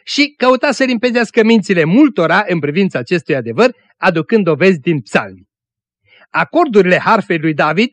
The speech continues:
sunau plăcut din psalmii lui în urechile ascultătorilor de pe vremea Domnului Iisus și din toate vremile. Talmudul zice: "Harfa lui David îi stătea de-a purul la căpătâi,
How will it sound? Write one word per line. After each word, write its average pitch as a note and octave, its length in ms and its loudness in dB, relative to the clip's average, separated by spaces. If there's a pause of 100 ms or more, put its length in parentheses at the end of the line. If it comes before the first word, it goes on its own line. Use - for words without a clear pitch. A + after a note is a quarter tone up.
(140)
sunau D#3+ 380 -2
plăcut A3 340 -4
din F#3+ 160 0
psalmii D#3 400 0
lui G#3 260 0
în D#3 120 -4
urechile C#3+ 380 -2
ascultătorilor F3 840 0 (200)
de E3+ 160 -2
pe C3+ 120 -6
vremea D3 320 0
Domnului B2 320 -4
Iisus C4+ 280 -4 (200)
și D#4 200 -4
din G#3+ 180 0
toate D#3 280 2
vremile. C#3 460 -2 (640)
Talmudul G3 580 2
zice: A3 440 0 (500)
"Harfa G3+ 420 -2
lui F#3 160 0
David F3+ 420 0
îi D#3+ 120 -2
stătea E3+ 320 -2
de-a D3 160 -2
purul C4+ 300 -2
la A3+ 140 2
căpătâi, G#3+ 640 2